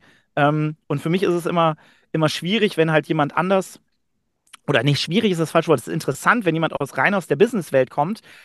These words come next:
dass der ganz anders tickt als ich. Ähm, und da kann man sich halt gegenseitig sehr gut, kann man sehr gut voneinander lernen. Ähm, das heißt, ich übertrage jetzt zum Teil auch, auch Dinge, die ich, die ich jetzt in meinem Projektmanagement gelernt hab, auf, äh, auf meine Tätigkeit im, im, äh, Katastrophenschutz.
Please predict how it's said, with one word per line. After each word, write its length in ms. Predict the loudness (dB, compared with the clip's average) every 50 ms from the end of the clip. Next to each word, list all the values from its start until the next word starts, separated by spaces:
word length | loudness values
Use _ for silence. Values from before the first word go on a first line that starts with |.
| _ _ _ -4
dass 140 | -4 -2 2
der 120 | 2 2
ganz 180 | 4 2 2 2
anders 260 | 2 2 2 0 -2
tickt 240 | -6 -8 -8 -4 -2
als 240 | 0 0 0 -2 -6
ich. 280 | -10 -12 -12 -16 -20 _ _ _ _ _ _ _ _ _ _ 0
Ähm, 340 | 2 2 2 2 0 -2 -4 -8 -8 -6
und 140 | -2 0
da 80 | 0 0
kann 160 | 2 0 2
man 100 | 2 2
sich 140 | 0 0 -2
halt 120 | -2 -2 0
gegenseitig 600 | 0 0 0 2 2 4 2 2 2 -2 -6 -4
sehr 220 | 0 2 2 2
gut, 300 | 2 0 -2 -2 -4 -4
kann 120 | -6 -4 -2
man 100 | 0 2
sehr 120 | 0 2
gut 160 | 0 0 -2
voneinander 420 | -2 -2 0 0 0 2 2 2 2
lernen. 460 | 2 2 2 0 0 0 0 -2 -4 _ -20 -20 -20 _ _ 0
Ähm, 440 | 2 4 4 4 2 2 0 0 -2 -6 -16 _ _ -4
das 180 | -4 -2 0 2
heißt, 220 | 0 0 0 -2
ich 140 | -8 -4 2
übertrage 440 | 2 2 0 0 -6 -6 -4 -4 -4
jetzt 140 | -6 -4
zum 140 | -6 -6 -6
Teil 280 | -2 0 2 2 4 4
auch, 220 | 4 2 2 0 -6
auch 120 | -10 -8 -4
Dinge, 260 | -2 -2 0 0 -2
die 100 | -2 -4
ich, 140 | -8 -8 -8
die 100 | -10 -8
ich 80 | -4 -4
jetzt 140 | -4 -4 -2
in 100 | -4 -2
meinem 200 | -2 -2 -2 -2
Projektmanagement 680 | -2 -2 -2 -2 -2 -4 -4 -4 -4 -4 -4 -4 -2 0
gelernt 360 | 2 2 2 2 2 0 -2
hab, 180 | -4 -4 0
auf, 220 | 0 2 2 2 0 _ _ _ -6 -4
äh, 300 | -4 -2 -2 -4 -4 -2
auf 220 | 0 -2 -2 0
meine 200 | -2 -2 -2 -2
Tätigkeit 540 | -4 -4 -6 -6 -6 -10 -4 -2 -2 -2 -2
im, 200 | -4 -6 -6 -6 -8
im, 220 | -8 -10 -10 -10
äh, 280 | -10 -8 -8 -8 -8 -10
Katastrophenschutz. 840 | -10 -12 -12 -12 -12 -6 -2 -2 -2 -2 -4 -4 -4 -4 -4 -4